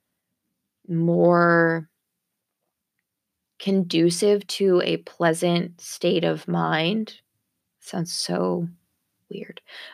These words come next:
Um, but I think you know what I mean. Like, if you could kind of just, like, bring down the chaos, keep things simple, keep things clean. Um, I also recently,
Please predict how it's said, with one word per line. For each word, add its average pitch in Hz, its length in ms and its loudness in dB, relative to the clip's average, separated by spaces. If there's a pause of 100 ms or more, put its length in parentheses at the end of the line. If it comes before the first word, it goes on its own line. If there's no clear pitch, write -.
Um, 170 580 0
but 214 360 4
I 214 60 2
think 285 200 2
you 302 80 2
know 269 120 6
what 214 120 8
I 185 120 6
mean. 170 260 2
Like, 151 240 -4
if 175 200 0
you 226 360 0 (280)
could 202 160 0
kind 196 180 0
of 175 100 2
just, 170 100 -8
like, 170 240 -6
bring 190 320 4
down 196 280 2
the 180 80 0
chaos, 165 720 0 (100)
keep 208 360 -4
things 190 320 0
simple, 165 600 0 (200)
keep 208 360 -4
things 185 340 -2
clean. 165 680 -4 (400)
Um, 160 440 2
I 175 100 2
also 185 360 2
recently, 170 1120 0